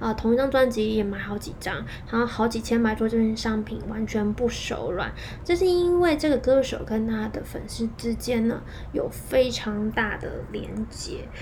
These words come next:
所以他愿意为为了这个歌手，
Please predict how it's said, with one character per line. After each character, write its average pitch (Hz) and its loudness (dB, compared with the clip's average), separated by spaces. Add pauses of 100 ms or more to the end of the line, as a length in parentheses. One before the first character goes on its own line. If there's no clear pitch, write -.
(120)
所 349 2
以 330 6
他 302 0
愿 294 4
意 269 -2
为 262 2
为 269 6
了 214 4
这 240 0
个 226 0
歌 226 0
手， - -2